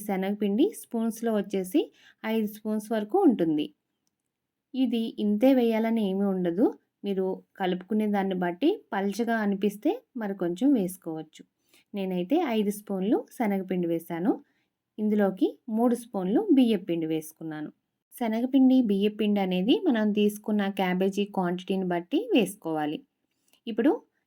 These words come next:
ఇందులోకి కట్ చేసి పెట్టుకున్న ఒక నాలుగు పచ్చిమిరపకాయలని వేసుకోవాలి. పచ్చిమిరపకాయలు ఇష్టం లేకపోతే స్కిప్ చేసేయండి. కానీ పచ్చిమిరపకాయలు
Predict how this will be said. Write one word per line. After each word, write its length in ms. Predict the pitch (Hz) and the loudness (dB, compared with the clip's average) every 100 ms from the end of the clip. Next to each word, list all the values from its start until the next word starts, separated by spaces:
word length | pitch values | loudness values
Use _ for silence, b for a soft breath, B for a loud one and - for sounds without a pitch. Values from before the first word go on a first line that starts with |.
| _ | _
ఇందులోకి 480 | 214 208 208 196 202 190 | 0 2 2 2 -2 -2
కట్ 160 | 190 185 | -2 -2
చేసి 160 | 214 208 | -6 -4
పెట్టుకున్న 420 | 202 185 - 180 175 - - | -4 -4 -4 -4 -4 -6 -12
ఒక 160 | 202 202 | -6 -4
నాలుగు 320 | 190 185 180 | 0 -2 -2
పచ్చిమిరపకాయలని 720 | 175 170 196 196 - 180 196 370 | -4 -4 -6 -8 -6 -2 0 4
వేసుకోవాలి. 640 | 269 - - 156 156 151 - _ _ _ _ - | 4 2 -6 -8 -6 -8 -10 _ _ _ _ -8
పచ్చిమిరపకాయలు 680 | 214 208 294 302 277 254 - | -8 0 2 2 0 0 0
ఇష్టం 260 | 196 - 220 214 | -6 -6 -4 -2
లేకపోతే 440 | 202 - 196 277 508 554 - | -4 -8 -6 -4 -4 -8 -10
స్కిప్ 280 | - 208 - | -8 -6 -2
చేసేయండి. 520 | 170 165 156 151 147 - _ _ _ - | -2 -2 -6 -6 -8 -12 _ _ _ -8
కానీ 240 | 220 262 508 _ _ | -2 0 -2 _ _
పచ్చిమిరపకాయలు 680 | 240 226 - 262 262 254 233 | -8 -4 -2 -2 0 0 2